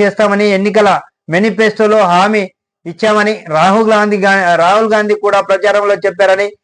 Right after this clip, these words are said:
గుర్తు చేశారు. సుప్రీంకోర్టు తీర్పును తమ ప్రభుత్వం అధ్యయనం చేస్తోందన్నారు. ఎస్సీ వర్గీకరణ అనేది పొలిటికల్ రిజర్వేషన్ కాదని, ఉద్యోగాలు, పదోన్నతులు సంబంధించినవి మాత్రమేనని అన్నారు.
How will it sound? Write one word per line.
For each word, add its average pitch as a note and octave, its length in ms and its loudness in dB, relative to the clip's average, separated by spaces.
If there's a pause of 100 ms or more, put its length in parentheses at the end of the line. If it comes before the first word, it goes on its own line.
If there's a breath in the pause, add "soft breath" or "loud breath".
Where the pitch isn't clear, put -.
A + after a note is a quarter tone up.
(640)
గుర్తు G#3 220 -6
చేశారు. F#3+ 540 0 (260)
సుప్రీంకోర్టు G#3+ 640 0
తీర్పును G3+ 600 -2 (400)
తమ G3+ 120 -4
ప్రభుత్వం G3+ 680 -2 (400)
అధ్యయనం G#3+ 540 0
చేస్తోందన్నారు. G3+ 760 0
ఎస్సీ E3 260 -4
వర్గీకరణ G#3 680 0 (1200)
అనేది G#3+ 340 2
పొలిటికల్ G#3 580 0 (380)
రిజర్వేషన్ G#3 640 0
కాదని, G3 400 0
ఉద్యోగాలు, G#3 680 0
పదోన్నతులు G3+ 720 -2 (380)
సంబంధించినవి G3 580 -2
మాత్రమేనని F#3+ 880 0 (600)
అన్నారు. F3 400 -2